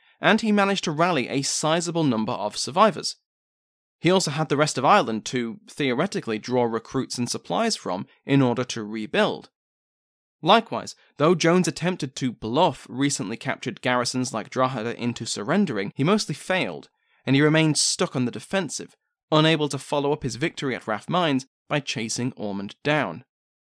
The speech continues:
Whatever the casualty numbers were, the real blow of Rathmines was political.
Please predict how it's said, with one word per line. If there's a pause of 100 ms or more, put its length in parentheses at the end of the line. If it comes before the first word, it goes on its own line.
(280)
Whatever
the
casualty
numbers
were, (260)
the
real
blow
of
Rathmines (180)
was
political.